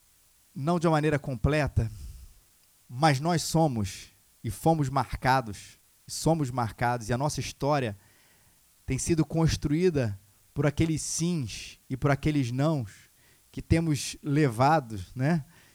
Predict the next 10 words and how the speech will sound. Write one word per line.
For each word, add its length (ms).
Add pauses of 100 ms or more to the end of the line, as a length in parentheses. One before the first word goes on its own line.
E 100
que 80
temos 300
visto 520
desde 600
o 120
dia 220
em 100
que 200
nascemos 920